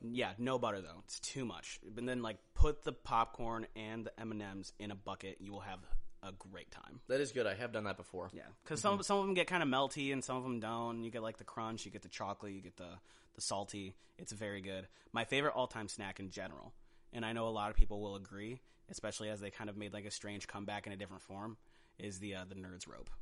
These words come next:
Speaker 1: The Nerds Rope
Speaker 2: That's
Speaker 1: is
Speaker 2: good.
Speaker 1: the superior movie
Speaker 2: That's actually a
Speaker 1: theater
Speaker 2: good
Speaker 1: snack.
Speaker 2: point. I have,
Speaker 1: Yeah.
Speaker 2: I completely forgot about Nerds Rope.
Speaker 1: I know you did. That's why I was like, "Listen to my choices, 'cause my choices are gonna be the shit."
Speaker 2: Mm.
Speaker 1: <laughs> Uh, so yeah, that's kinda where I am on snack time.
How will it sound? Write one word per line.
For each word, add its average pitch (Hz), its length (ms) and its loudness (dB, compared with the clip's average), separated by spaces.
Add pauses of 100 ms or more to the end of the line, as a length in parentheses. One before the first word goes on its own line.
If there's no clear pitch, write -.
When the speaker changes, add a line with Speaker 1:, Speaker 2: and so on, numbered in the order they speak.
(240)
Speaker 1:
The 104 60 -6
Nerds 107 320 -4
Rope 110 180 -2
Speaker 2:
That's 139 220 2
Speaker 1:
is - 40 -12
Speaker 2:
good. 160 380 6
Speaker 1:
the 127 60 0
superior 107 720 8
movie 95 300 -6
Speaker 2:
That's 123 180 2
actually 185 280 2
a 131 40 2
Speaker 1:
theater 113 200 2
Speaker 2:
good 78 40 -10
Speaker 1:
snack. 80 40 -8
Speaker 2:
point. 92 260 -2 (120)
I 104 80 -4
have, 127 120 2
Speaker 1:
Yeah. - 160 -4
Speaker 2:
I 107 60 4 (120)
completely 110 440 -2 (100)
forgot 107 340 0
about 101 180 -2
Nerds 98 240 -6
Rope. 104 120 -2
Speaker 1:
I 107 40 0
know 110 220 -2
you 104 160 -2
did. 87 240 -12
That's 107 200 -6
why 107 200 -2
I 104 60 -2
was 101 200 -6
like, 98 240 -10
"Listen 107 220 -6
to 101 40 -4
my 98 360 -4
choices, - 500 -10
'cause 98 180 -12
my 101 280 -6
choices - 440 0
are 98 40 -12
gonna 101 160 -10
be 95 140 -10
the - 120 -14
shit." - 640 -10
Speaker 2:
Mm. 110 540 -4 (460)
Speaker 1:
<laughs> - 840 6 (600)
Uh, 120 300 4
so - 140 -4
yeah, 98 160 -2 (160)
that's 123 160 2
kinda 139 180 4
where 123 80 6
I 117 80 4
am 110 100 0
on 101 80 -4
snack 87 240 -8
time. 57 200 -16